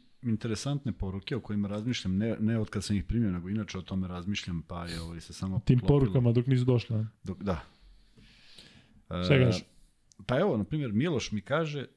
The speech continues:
Speaker 1: da li je problem, da li je problem, ovaj,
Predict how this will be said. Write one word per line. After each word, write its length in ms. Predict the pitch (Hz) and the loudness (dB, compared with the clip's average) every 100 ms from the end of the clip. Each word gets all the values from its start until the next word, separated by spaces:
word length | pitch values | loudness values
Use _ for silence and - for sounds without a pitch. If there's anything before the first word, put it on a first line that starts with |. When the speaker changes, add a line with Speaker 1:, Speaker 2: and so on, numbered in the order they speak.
| _ _ | _ _
Speaker 1:
da 280 | 98 107 147 | -8 -2 -2
li 120 | 151 | -2
je 80 | 131 | -6
problem, 540 | - 110 120 117 110 - - | -6 -4 2 4 4 -2 -12
da 240 | 95 101 | -10 -6
li 120 | 113 113 | -6 -4
je 80 | 92 | -4
problem, 580 | - 98 98 98 95 - _ _ _ _ _ _ _ _ - _ _ _ _ _ _ _ - _ _ _ _ _ _ _ _ _ _ - | -4 -4 -6 -6 -6 -8 _ _ _ _ _ _ _ _ -20 _ _ _ _ _ _ _ -20 _ _ _ _ _ _ _ _ _ _ -12
ovaj, 680 | 82 82 82 76 80 80 | -8 -6 -8 -8 -10 -10